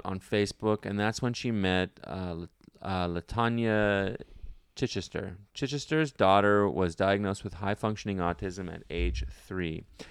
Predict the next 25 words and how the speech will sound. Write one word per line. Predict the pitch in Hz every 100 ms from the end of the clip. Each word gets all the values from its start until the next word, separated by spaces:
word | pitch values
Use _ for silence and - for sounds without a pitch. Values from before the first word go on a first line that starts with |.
| - -
She | -
had | 120 -
some | 120
previous | - 139 139 147 -
experience | - - 104 92 95 110
as | - 90 -
to | 92
how | 92 90 85
Jocelyn | 85 80 80 92 82
felt, | - 78 87 - _ - - -
a | 92
reminder | 95 92 101 104 107 110
of | 78 90
what | 85 92 85
she | -
went | 95 85 80
through | - 85 85 -
in | 82 78
previous | - 78 76 85 -
years. | 113 82 - - _ _ - -
I | 107
had | 117 147
to | 175
figure | - 143 127 113
out, | 110 110